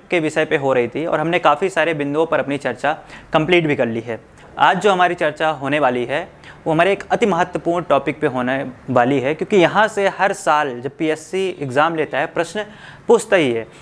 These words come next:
अभी कौन सा topic है? वो है महत्वपूर्ण जनजाति व्यक्तित्व एवं राष्ट्रीय स्वतंत्रता आंदोलन में जनजातियों का योगदान। अगर मैं बात करूँ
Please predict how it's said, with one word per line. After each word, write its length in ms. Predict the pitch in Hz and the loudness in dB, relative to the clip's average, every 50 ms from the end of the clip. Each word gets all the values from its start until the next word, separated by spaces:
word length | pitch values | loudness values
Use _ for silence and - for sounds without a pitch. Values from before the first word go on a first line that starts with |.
| - - - - | -20 -8 -2 2
अभी 160 | - 160 208 | 2 2 2
कौन 260 | 202 - 196 214 220 | 2 2 2 2 2
सा 80 | 208 214 | 0 0
topic 360 | 208 190 180 180 190 180 - | 0 0 2 2 0 -2 -2
है? 180 | 175 185 185 180 - - - - - | -2 -4 -4 -8 -14 -20 -16 -2 2
वो 160 | 147 190 196 | 2 4 4
है 340 | 175 165 170 185 196 180 - - | 4 2 0 0 -2 -4 -8 -4
महत्वपूर्ण 460 | 151 160 175 175 196 170 190 196 185 | -4 -4 -2 -4 -4 -4 -4 -4 -2
जनजाति 480 | 147 160 156 143 139 143 143 139 175 165 | -2 -2 0 2 2 2 2 2 -2 -2
व्यक्तित्व 560 | 143 127 175 180 - - - - - - - - - | 0 0 -2 0 0 -2 -2 -2 -4 -12 -14 -2 2
एवं 360 | 151 185 180 165 147 180 180 | 2 4 4 4 2 0 -2
राष्ट्रीय 380 | 156 139 135 143 143 - 214 208 | 0 0 0 0 -2 -4 -8 -8
स्वतंत्रता 460 | - 175 156 165 156 156 151 - 180 | -8 -8 -8 -8 -8 -6 0 0 0
आंदोलन 640 | 170 - - - 143 139 135 135 143 156 170 196 185 | 0 0 -4 -8 -8 -6 -4 -2 0 0 0 0 0
में 280 | 147 139 147 170 180 - - - - - - | 0 -2 -2 -4 -4 -8 -14 -20 -20 -10 -4
जनजातियों 560 | 131 139 143 139 143 139 135 135 - 160 170 160 | 0 0 2 2 2 2 2 0 -2 -6 -4 -2
का 300 | 147 131 127 170 190 - - - _ - | 0 2 2 0 0 -4 -12 -20 _ 0
योगदान। 440 | 143 143 143 135 123 135 127 113 107 - - - - - | 2 2 2 4 2 0 0 0 -4 -10 -20 -18 -4 0
अगर 160 | - 180 220 | 2 2 2
मैं 160 | 220 233 190 | 2 2 2
बात 260 | 139 143 170 208 - - | 2 2 2 2 0 -4
करूँ 280 | - 165 151 170 202 | -6 -6 -6 -6 -8